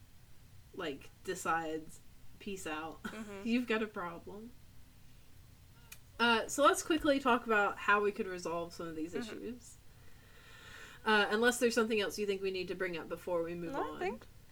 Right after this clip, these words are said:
Speaker 1: to
Speaker 2: I think we're ready.
Speaker 1: resolution. We're following our own little plot arc
Speaker 2: Ooh, look at
Speaker 1: that I
Speaker 2: us.
Speaker 1: outlined at the beginning.
Speaker 2: Ooh.
Speaker 1: Um,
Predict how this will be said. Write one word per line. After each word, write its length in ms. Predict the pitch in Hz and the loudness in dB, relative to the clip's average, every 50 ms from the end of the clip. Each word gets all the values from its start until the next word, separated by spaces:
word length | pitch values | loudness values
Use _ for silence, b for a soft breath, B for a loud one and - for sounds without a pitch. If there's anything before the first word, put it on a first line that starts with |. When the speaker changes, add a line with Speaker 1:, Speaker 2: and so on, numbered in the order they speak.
| - - - | -20 -14 -8
Speaker 1:
to 260 | - 202 165 165 220 | -6 -4 -4 -2 -4
Speaker 2:
I 40 | - | -4
think 140 | 330 381 - | -6 -6 -4
we're 140 | 370 370 320 | -4 -4 -2
ready. 140 | 254 254 - | -2 -2 -2
Speaker 1:
resolution. 800 | - - - 170 170 170 170 - - - 190 196 208 226 240 - - - B B B B B B B B B | -2 -2 -4 -6 -6 -8 -8 -8 -10 -12 -10 -10 -10 -10 -12 -14 -18 -20 B B B B B B B B B
We're 100 | 262 294 | 0 0
following 480 | 285 - 294 277 285 285 277 269 240 233 | 2 2 2 4 4 2 2 0 2 2
our 160 | 226 214 - | 2 2 2
own 180 | 208 214 254 302 | 0 -2 -2 -2
little 220 | 349 294 254 185 | 0 0 -2 -2
plot 300 | 175 - - - 311 294 | -2 -4 -6 -4 -4 -4
arc 160 | 330 - - 427 | -4 -4 -2 -2
Speaker 2:
Ooh, 280 | 277 226 226 220 226 240 | -2 -2 -2 -2 -2 -2
look 140 | 311 381 - 508 | -4 -2 0 0
at 120 | - 262 | 2 2
Speaker 1:
that 100 | 320 403 | 2 4
I 120 | 359 226 - | 4 4 4
Speaker 2:
us. 40 | - | 4
Speaker 1:
outlined 340 | - - 185 190 196 202 202 | 2 0 0 -2 -2 0 0
at 120 | 214 202 | -2 -2
the 80 | 233 226 | -2 -2
beginning. 640 | 214 240 226 247 320 359 294 208 190 185 190 240 302 440 523 403 | -2 -2 0 0 0 0 0 -2 -4 -4 -6 -6 -4 -4 -4 -4
Speaker 2:
Ooh. 380 | 285 240 240 240 247 247 262 | -4 -4 -4 -2 -2 0 2
Speaker 1:
Um, 680 | 269 269 277 277 262 262 247 240 233 233 240 269 311 | 4 6 6 6 6 6 4 4 2 2 -2 -4 -8